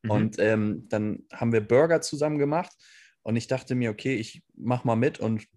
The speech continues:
Speaker 2: esse dann auch diesen Fleischersatz. Sie fand das großartig, unfassbar lecker und für mich war es so, ja,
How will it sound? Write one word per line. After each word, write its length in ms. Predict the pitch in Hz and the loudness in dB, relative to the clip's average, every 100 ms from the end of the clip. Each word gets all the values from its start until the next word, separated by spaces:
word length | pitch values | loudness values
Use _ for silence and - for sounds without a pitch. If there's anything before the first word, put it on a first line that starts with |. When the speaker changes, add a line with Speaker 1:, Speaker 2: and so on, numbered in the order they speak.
| _ - | _ -6
Speaker 2:
esse 200 | 110 - | -4 -2
dann 120 | 113 | -2
auch 120 | 127 | -2
diesen 200 | 107 104 | -4 -6
Fleischersatz. 800 | - 117 - 98 95 98 - - _ _ _ _ _ _ - | 0 0 0 -2 -2 -2 -4 -12 _ _ _ _ _ _ -2
Sie 260 | 113 170 | 2 2
fand 220 | 202 175 170 | 2 2 2
das 160 | - | 0
großartig, 760 | - 156 170 - 98 107 233 - - - _ - | 0 0 0 -2 -2 -2 -2 -8 -20 -20 _ 2
unfassbar 560 | 175 208 180 170 151 | 2 2 0 0 2
lecker 300 | 139 160 143 | 2 2 2
und 140 | 123 123 | 2 2
für 120 | 143 | 0
mich 300 | 156 196 - | 0 -2 0
war 140 | 156 | 0
es 120 | 156 - | 2 0
so, 340 | 156 165 165 _ _ _ _ _ - | 0 0 -2 _ _ _ _ _ -4
ja, 420 | 131 120 101 | 0 0 -2